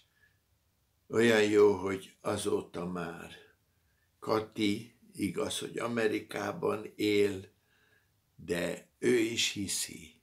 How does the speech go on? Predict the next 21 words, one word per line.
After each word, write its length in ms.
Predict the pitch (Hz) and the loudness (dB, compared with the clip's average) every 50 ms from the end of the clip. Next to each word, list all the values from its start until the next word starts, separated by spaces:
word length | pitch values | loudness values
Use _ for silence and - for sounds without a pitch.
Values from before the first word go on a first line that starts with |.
| _ _ _ _ _ _ _ _ _ _ _ _ _ _ _ | _ _ _ _ _ _ _ _ _ _ _ _ _ _ _
mert 280 | - - - - - | -10 -8 -8 -8 -8
közben 640 | - - 123 120 123 117 113 113 107 - 107 104 104 | -2 2 4 4 4 2 0 -2 0 0 2 2 2
az 240 | 101 95 - - | 0 -2 -4 -6
Isten 580 | - 110 107 104 - - - - 101 98 98 98 | -8 -6 -4 -4 -4 -4 -4 -4 -4 -4 -4 -4
megajándékozta 1400 | 98 92 92 92 95 85 92 95 98 90 90 90 92 90 87 85 87 87 87 - - 87 90 - - - - 92 95 | -6 -6 -6 -6 -4 -2 0 0 0 0 -2 -4 -6 -6 -6 -4 -4 -4 -4 -4 -4 -4 -4 -6 -10 -8 -4 -2 -2
azzal, 380 | 95 92 87 - 95 90 90 | -2 -2 -4 -4 -4 -4 -2
amivel 580 | 90 92 95 95 98 95 92 - - 107 - - | -2 -4 -6 -6 -8 -8 -8 -8 -8 -10 -10 -8
ezeket 600 | - 113 120 123 117 135 117 - - 107 104 - | -6 -4 -4 -2 -2 -4 -4 -4 -4 -6 -4 -2
az 160 | 110 110 98 104 | -2 -2 0 -2
asszonyokat, 1000 | 104 104 104 - - - 90 90 90 92 92 90 - - 87 85 - - _ _ _ _ | -4 -4 -6 -8 -8 -6 -6 -6 -6 -8 -10 -10 -12 -12 -14 -14 -14 -18 _ _ _ _
meg 240 | - 107 107 107 - 120 | -2 -2 0 0 0 0
engem, 680 | 123 123 127 135 131 117 107 107 110 113 110 113 - - | -2 -2 -2 -2 -4 -2 0 0 0 0 -2 -4 -6 -4
meg 280 | 113 113 104 - - | -4 -4 -4 -6 -2
téged, 760 | - 123 120 131 135 123 110 - 123 120 123 123 120 120 - - _ - - - - - - - - | 4 6 8 8 8 6 4 2 2 2 2 2 0 -4 -12 -18 _ -20 -20 -20 -18 -18 -20 -18 -14
meg 440 | - - 110 113 107 104 101 101 - - - - - - - _ _ _ _ _ _ | -8 -2 0 2 2 2 0 -4 -8 -16 -20 -20 -20 -20 -20 _ _ _ _ _ _
olyan 380 | - 123 131 139 143 143 143 | 2 6 8 8 10 8 8
sokakat, 960 | 143 139 - 143 135 135 - 139 131 131 - - - - 127 123 - - - - _ _ _ _ _ _ _ _ _ _ | 6 4 4 2 2 2 2 2 0 0 0 -2 -2 -2 -2 -4 -6 -12 -20 -20 _ _ _ _ _ _ _ _ _ _
hogy 240 | - 110 110 113 | 0 0 0 0
megnyitotta 960 | 120 135 151 151 143 123 117 117 113 107 107 - 110 104 101 - _ - 101 95 | 2 4 4 4 4 4 2 0 0 0 0 0 0 0 0 -4 _ -10 -8 -6
a 80 | 95 | -6
szemünket 1300 | 90 - - 107 101 98 98 92 87 78 78 80 85 87 87 - - - - - - _ - - - | -6 -4 -2 -2 -2 -2 -2 -4 -6 -6 -8 -8 -10 -12 -12 -12 -12 -12 -12 -12 -16 _ -20 -20 -20